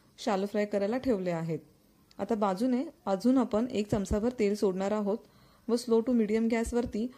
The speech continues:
अगदी कुरकुरीत होईपर्यंत आपल्याला हे कटलेट फ्राय करायचे आहेत. तुम्ही इथे पाहू शकता, मस्त गोल्डन ब्राऊन कलर आला आहे. आता आपण दुसऱ्या बाजूने देखील हे कटलेट फ्राय करून घेऊ व पुन्हा एकदा मी इथे एक चमचा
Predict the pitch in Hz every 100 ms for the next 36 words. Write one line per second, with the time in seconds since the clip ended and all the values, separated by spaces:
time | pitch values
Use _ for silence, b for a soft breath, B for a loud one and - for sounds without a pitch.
0 | B 202 202 247 226 196 247 254 254 214
1 | 214 214 226 285 247 208 208 220 208 196
2 | 220 254 233 190 180 175 165 175 175 175
3 | - - _ _ - _ _ _ _ _
4 | _ _ 208 220 240 233 214 240 254 -
5 | 220 - B - 202 220 277 233 208 196
6 | 220 208 190 208 202 185 190 185 196 202
7 | 202 254 B B B 196 254 247 247 262
8 | B B - 196 196 220 226 233 240 233
9 | 233 285 285 247 196 220 277 247 202 175
10 | 180 180 185 185 160 B B B 208 208
11 | 220 262 277 233 226 277 214 214 254 202
12 | 208 240 220